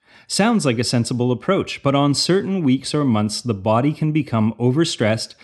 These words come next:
and fail to benefit from one's regular routine. It's better to challenge the body occasionally with breakthrough efforts, huge acute stressors that you then recover from.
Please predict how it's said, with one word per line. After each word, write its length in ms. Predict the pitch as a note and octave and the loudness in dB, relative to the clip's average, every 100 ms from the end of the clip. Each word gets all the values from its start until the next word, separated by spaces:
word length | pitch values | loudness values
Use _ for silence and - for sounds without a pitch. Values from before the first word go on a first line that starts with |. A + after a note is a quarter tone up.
| - - | -20 -6
and 200 | A#2 A2+ | -2 0
fail 220 | - A#2+ C3 | 2 0 2
to 100 | C3+ | 0
benefit 540 | G#2+ G#2+ G#2 A#2 - | 0 0 0 -4 -4
from 220 | A2 G#2 | -4 0
one's 320 | G#2 G#2 G2 | 2 2 0
regular 520 | A2 G2+ A2 A2 G#2+ G#2 | -2 -2 0 2 2 0
routine. 640 | G#2 G#2 - A2 F#2 E2+ _ _ _ _ _ _ _ _ | 0 -2 0 0 0 -6 _ _ _ _ _ _ _ _
It's 140 | - B2+ | -2 0
better 300 | B2 C3+ F3+ | 0 2 0
to 140 | E3+ | 0
challenge 540 | B2+ C#3 B2+ C#3 C#3 - | -2 2 2 2 0 -2
the 60 | |
body 340 | G#2+ G#2 G2 G#2+ | -2 0 2 0
occasionally 640 | G#2+ - D3 B2+ A2 F#2+ | 0 2 2 2 0 0
with 220 | G2 G2 | -2 -4
breakthrough 480 | G2+ G2+ - A2+ B2+ | -4 -4 -4 -2 0
efforts, 400 | C#3+ E2 E2 - _ _ _ _ | -2 -6 -10 -14 _ _ _ _
huge 420 | - E3 F3 D#3+ - | 0 2 2 0 -4
acute 400 | B2+ - D3 D#3+ | -6 0 -2 -2
stressors 720 | - - A#2+ - G#2 G#2+ - - - - | -4 0 0 0 0 0 -4 -14 -12 0
that 220 | B2 A#2+ | 0 2
you 200 | A2+ A2+ | 0 0
then 420 | G2+ A#2+ C3 C#3 | 0 2 2 0
recover 480 | B2 C3+ C3+ C3+ E3+ | -2 -4 0 -2 -2
from. 380 | C#3 G2 E2+ E2+ | -6 -8 -12 -16